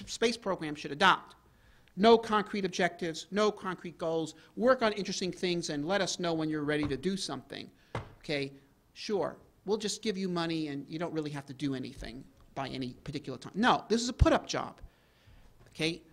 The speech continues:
I denounced it in Space News as a path to nowhere when they were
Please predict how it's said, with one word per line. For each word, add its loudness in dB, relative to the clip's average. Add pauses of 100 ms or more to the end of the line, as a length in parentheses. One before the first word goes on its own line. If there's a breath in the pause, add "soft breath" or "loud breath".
(380 soft breath)
I 4
denounced 6
it 2
in -2
Space 4
News 4
as 2
a 0
path 2
to -6
nowhere 4
when 0
they -2
were 0